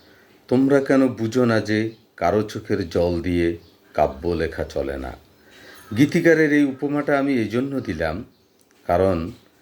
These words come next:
তোমাদের শুভা গল্পের সাথে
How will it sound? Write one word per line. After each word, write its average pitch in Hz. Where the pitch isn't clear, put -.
তোমাদের 143
শুভা 160
গল্পের 151
সাথে 107